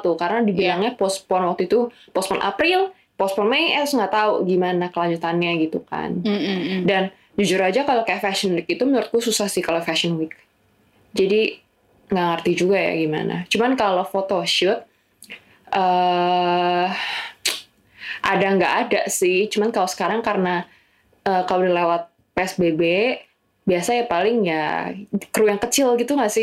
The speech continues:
Speaker 1: jadinya? Nggak masalah kalau
Speaker 2: Iya,
Speaker 1: photoshoot
Speaker 2: iya,
Speaker 1: gitu
Speaker 2: betul.
Speaker 1: sebenarnya. Anyway,
Speaker 2: Anyway.
Speaker 1: kita sudah menentukan topik untuk hari ini.
Speaker 2: Iya, ha, ha, ha, betul.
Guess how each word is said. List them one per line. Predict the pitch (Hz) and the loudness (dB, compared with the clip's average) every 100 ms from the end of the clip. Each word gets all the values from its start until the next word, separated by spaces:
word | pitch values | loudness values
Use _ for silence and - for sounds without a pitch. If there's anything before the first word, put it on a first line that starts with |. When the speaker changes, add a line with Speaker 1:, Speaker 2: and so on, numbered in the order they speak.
| 220 | 2
Speaker 1:
jadinya? | 180 185 208 - _ _ _ _ - | 2 0 -2 -6 _ _ _ _ -4
Nggak | 190 180 | 0 0
masalah | 185 190 185 208 | 0 0 0 0
kalau | 185 175 | 0 -2
Speaker 2:
Iya, | 175 | 0
Speaker 1:
photoshoot | 175 196 190 180 | -2 0 0 0
Speaker 2:
iya, | 175 | 0
Speaker 1:
gitu | 175 | 0
Speaker 2:
betul. | 180 | 0
Speaker 1:
sebenarnya. | 170 170 180 - _ _ _ - - - | -2 -2 -4 -8 _ _ _ -18 -10 -2
Anyway, | 330 370 330 214 220 247 302 - - | 2 4 4 2 2 0 -2 -6 -6
Speaker 2:
Anyway. | 226 262 262 220 240 - | 0 2 2 0 -2 -4
Speaker 1:
kita | - 285 | -2 0
sudah | 294 302 | 2 2
menentukan | 277 262 254 262 | 2 2 0 0
topik | 262 - - | 0 0 0
untuk | 226 | 0
hari | 247 214 202 | 0 2 2
ini. | 202 196 185 196 - - _ _ - - | 2 2 0 -2 -8 -20 _ _ -10 0
Speaker 2:
Iya, | 226 233 208 | 2 2 0
ha, | 220 170 | 0 -2
ha, | 185 | -2
ha, | 190 - 175 175 | -2 -4 -4 -4
betul. | 180 175 165 165 | -4 -2 0 -2